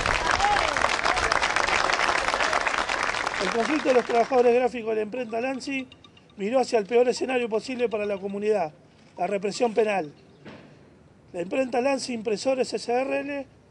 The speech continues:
adeuda a sus trabajadores salarios, vacaciones y aguinaldos desde el año dos mil nueve, deuda que fue documentada y reconocida en acuerdos judiciales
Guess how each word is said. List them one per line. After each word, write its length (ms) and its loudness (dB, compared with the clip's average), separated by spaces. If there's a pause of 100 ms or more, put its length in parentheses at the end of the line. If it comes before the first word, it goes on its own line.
(200)
adeuda 340 6
a 20 -6
sus 160 -8
trabajadores 640 2
salarios, 560 2
vacaciones 720 0 (460)
y 80 -2
aguinaldos 540 2
desde 120 4
el 80 4
año 200 2
dos 100 2
mil 160 -2
nueve, 400 2 (720)
deuda 300 6
que 100 2
fue 160 -2
documentada 640 2
y 100 2
reconocida 520 -2
en 80 -2
acuerdos 340 0
judiciales 720 -2